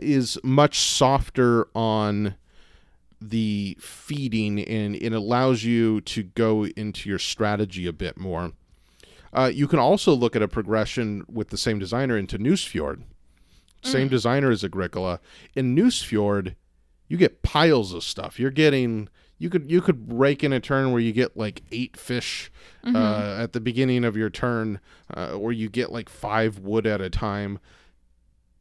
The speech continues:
Speaker 1: And just by tweaking the numbers a bit, it feels so much more open,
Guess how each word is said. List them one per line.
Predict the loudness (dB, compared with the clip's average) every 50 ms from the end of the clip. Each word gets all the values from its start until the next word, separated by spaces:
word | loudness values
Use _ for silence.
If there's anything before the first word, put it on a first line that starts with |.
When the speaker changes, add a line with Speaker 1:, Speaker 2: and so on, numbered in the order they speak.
| _ -4
Speaker 1:
And | -2 0 0 0 0 -2 -6
just | -6 0 2 2 2 2 -2 -4 -6
by | -4 -4 -4 -4 _ -10
tweaking | -14 -12 -8 -4 -4 -4 -4 -4 -6 -4 -2 -2 -2 -2
the | -2 -2
numbers | -2 -2 -2 0 0 0 2 2 2 0 0 -4
a | -8 -8
bit, | -6 -6 -4 -4 -4 -6 -8 -12 -16 -16 -18 _ -20 _ _ _ _ _ _ _ _ _ -6
it | -4 -4 -4
feels | -6 -14 -8 -2 2 2 2 2 2 -4
so | -4 -6 -4 -4 0 2 2 2 4
much | 2 2 0 0 0 -2 -4
more | -2 0 2 2 0 0
open, | 0 0 0 0 0 -2 -2 -2